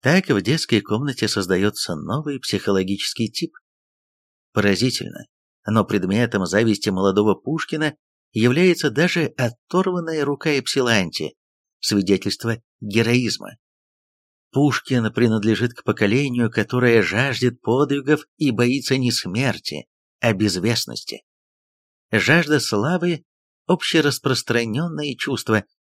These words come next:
но у людей декабристской эпохи – она превращается в жажду свободы. О герое поэмы «Кавказский пленник» Пушкин писал:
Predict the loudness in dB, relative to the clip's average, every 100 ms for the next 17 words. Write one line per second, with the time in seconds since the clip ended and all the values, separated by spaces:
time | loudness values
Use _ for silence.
0 | -4 2 2 4 4 4 4 2 0 0
1 | -2 -2 0 0 0 -2 -4 -2 0 0
2 | 0 -6 _ _ _ _ -4 -2 -2 -2
3 | -2 0 0 0 0 0 0 -2 0 -2
4 | -2 -4 -6 -2 0 0 -2 -2 -12 _
5 | _ _ _ _ _ _ -2 -2 2 0
6 | 2 0 0 0 0 0 -6 -4 -6 -4
7 | -6 -4 -6 0 0 0 -6 -4 -4 -2
8 | -6 -4 -2 0 2 0